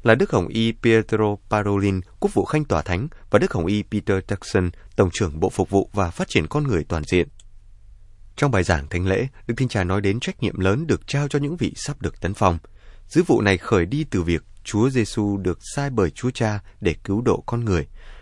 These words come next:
Và đến lượt mình, Chúa Giêsu sai mười hai tông đồ với đầy quyền năng Thánh Thần để loan báo tin mừng cho tất cả muôn dân và tập hợp mọi người về với vị mục tử duy nhất, thánh hóa và dẫn dắt họ đến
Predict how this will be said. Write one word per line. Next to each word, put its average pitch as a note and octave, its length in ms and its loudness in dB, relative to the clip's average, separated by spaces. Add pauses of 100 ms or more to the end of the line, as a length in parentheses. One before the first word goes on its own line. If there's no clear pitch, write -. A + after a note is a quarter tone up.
Và A#2 100 6
đến C#3 140 6
lượt D#3+ 240 2
mình, G2 180 4 (300)
Chúa D3 100 2
Giêsu D3 360 0
sai C#3+ 220 0
mười F#2+ 180 2
hai A2 220 -2
tông B2+ 200 -2
đồ D#2+ 340 0
với D#3+ 100 0
đầy G#2+ 140 2
quyền E2 280 0
năng A2 140 -4
Thánh A#2+ 200 -6
Thần D#2+ 220 0 (320)
để F#2+ 100 6
loan C#3+ 220 2
báo C#3 140 0
tin D#3 240 -2
mừng E2 220 0
cho A2+ 120 -4
tất - 220 -4
cả D2+ 200 0
muôn F#2 240 -2
dân F#2 260 2 (480)
và G#2+ 80 2
tập G#2+ 220 0
hợp A2 220 0
mọi G2+ 220 -2
người G2+ 300 0
về F#2 180 2
với B2+ 180 0
vị G#2 240 -2
mục F#2+ 240 -6
tử E2 140 2
duy G2 180 0
nhất, A#2 180 0 (440)
thánh A2 220 0
hóa A#2 320 0 (160)
và D#2+ 160 -6
dẫn G#2 240 -2
dắt D#3 200 -4
họ - 240 0 (120)
đến G2+ 360 -4